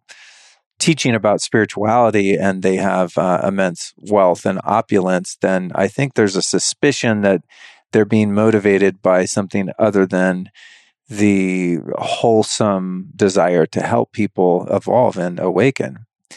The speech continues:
So we have models of that kind of throughout history where you have a fallen guru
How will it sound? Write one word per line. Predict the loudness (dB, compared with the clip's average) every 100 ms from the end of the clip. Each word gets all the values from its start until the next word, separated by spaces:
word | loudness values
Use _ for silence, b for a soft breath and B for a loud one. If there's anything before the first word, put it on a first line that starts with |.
| B B
So | -4 2
we | 2
have | 2 0
models | -2 0 2 2 2 2
of | 0
that | 2 0 0
kind | -2 -4
of | -4
throughout | 0 2 2
history | 2 0 0 -2 0
where | 2 2 2 2
you | 0
have | -2 -2
a |
fallen | -2 0 0 0 -2
guru | 0 2 2 0 -2